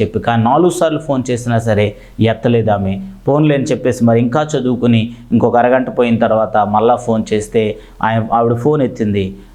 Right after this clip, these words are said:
అప్పుడు "అమ్మ ఇందాక నాలుగు సార్లు ఫోన్ చేశాను, ఎందుకు మరి ఎత్తలేదు?" అంటే "అయ్యా నాకు ఫోన్లు ఏమీ రాలేదని" చెప్పిందంట.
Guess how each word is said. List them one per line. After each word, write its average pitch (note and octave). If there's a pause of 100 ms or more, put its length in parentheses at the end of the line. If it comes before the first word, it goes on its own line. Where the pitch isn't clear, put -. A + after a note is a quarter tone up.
(100)
అప్పుడు B2+
"అమ్మ D3+
ఇందాక D3+
నాలుగు C3
సార్లు D3+
ఫోన్ C#3
చేశాను, A#2 (200)
ఎందుకు C#3
మరి A#2
ఎత్తలేదు?" A#2+
అంటే A2
"అయ్యా B2
నాకు B2
ఫోన్లు D#3
ఏమీ D3
రాలేదని" B2+
చెప్పిందంట. A2